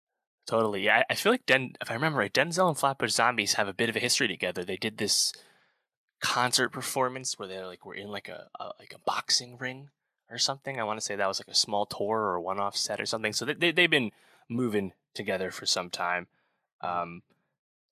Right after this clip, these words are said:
Speaker 1: but that was, you know, Denzel doing more of his more modern stuff we got on the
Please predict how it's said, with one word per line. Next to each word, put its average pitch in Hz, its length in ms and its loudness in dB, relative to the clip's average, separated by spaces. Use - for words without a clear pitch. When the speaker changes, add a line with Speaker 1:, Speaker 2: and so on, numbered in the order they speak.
Speaker 1:
but 127 100 -2
that 147 120 8
was, 147 120 4
you 135 60 2
know, 120 60 2
Denzel 113 400 4
doing 101 200 -2
more 98 240 2
of 90 100 -4
his 90 260 -8
more 107 120 -4
modern 95 360 0
stuff - 280 -8
we 95 60 -20
got 85 280 -2
on 87 140 -18
the 85 200 -16